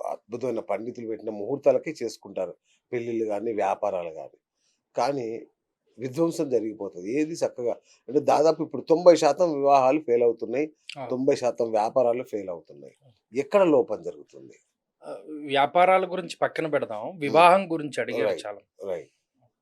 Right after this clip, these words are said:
Speaker 2: నిజానికి నా దగ్గరికే వస్తారు,
Speaker 1: ఉమ్.
Speaker 2: పొంతన చూడమంటారు.
Speaker 1: అవును.
Speaker 2: పొంతనలో చూసుకోవలసింది చూసుకోరు.
Speaker 1: ఉమ్.
Speaker 2: ఉదాహరణకి నా-, నాకు రీసెంట్గా వచ్చిన జంట, మీ ఇద్దరం ప్రేమించుకుంటున్నామండి,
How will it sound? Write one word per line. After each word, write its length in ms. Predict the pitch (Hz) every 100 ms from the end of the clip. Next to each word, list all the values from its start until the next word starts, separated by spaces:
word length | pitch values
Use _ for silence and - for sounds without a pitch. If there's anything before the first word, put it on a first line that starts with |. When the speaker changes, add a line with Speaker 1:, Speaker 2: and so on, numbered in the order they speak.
| _ - - - _ _ _ _ _
Speaker 2:
నిజానికి 880 | 190 160 202 214 208 220 139 127 156 - _ _ _ _ 220
నా 240 | 139 135
దగ్గరికే 420 | 151 160 175 151
వస్తారు, 420 | 180 147 - 117 - -
Speaker 1:
ఉమ్. 220 | 117 101 - _ _
Speaker 2:
పొంతన 360 | 151 147 180 185 151
చూడమంటారు. 680 | 139 131 110 104 - _ 101
Speaker 1:
అవును. 280 | 95 80 - - _ _ _ _ -
Speaker 2:
పొంతనలో 500 | 170 208 233 233 247
చూసుకోవలసింది 840 | 214 196 185 - 202 196 - 190
చూసుకోరు. 500 | 165 156 - - 120 - _ - - _ -
Speaker 1:
ఉమ్. 280 | 127 120 -
Speaker 2:
ఉదాహరణకి 760 | 160 196 196 190 175 214 170 170 170 _
నా-, 200 | 135 135 135
నాకు 280 | 131 123
రీసెంట్గా 560 | 123 151 190 185 170 175
వచ్చిన 280 | 165 165 151
జంట, 320 | 135 131 139 170 _ _ _ _ _ _ _ -
మీ 120 | 165
ఇద్దరం 260 | 165 160 175
ప్రేమించుకుంటున్నామండి, 960 | 151 156 160 139 139 123 117 110 117